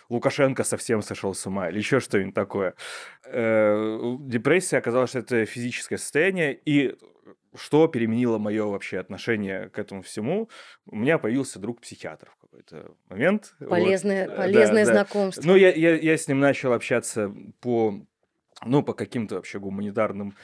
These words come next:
Speaker 1: темам, потому что он довольно много читает и вообще интересный парень. И, ну, я ему в какой-то момент пожаловался, что вот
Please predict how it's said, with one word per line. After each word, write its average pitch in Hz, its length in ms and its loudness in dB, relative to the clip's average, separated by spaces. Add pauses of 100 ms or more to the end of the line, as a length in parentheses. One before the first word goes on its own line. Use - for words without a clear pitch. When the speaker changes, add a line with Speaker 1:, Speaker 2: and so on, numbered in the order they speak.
(120)
Speaker 1:
темам, 113 320 0
потому 104 300 -4
что - 180 -10
он 101 80 -6
довольно 107 280 -2
много 107 320 -4 (320)
читает 113 500 0
и - 40 0
вообще 107 260 -2
интересный 107 520 -2
парень. 214 400 2
И, 123 480 2 (220)
ну, 127 80 -4
я 160 80 2
ему 165 100 2
в - 40 -4
какой-то 139 340 0
момент 131 240 -2
пожаловался, 127 520 2
что - 240 -4 (240)
вот 120 300 0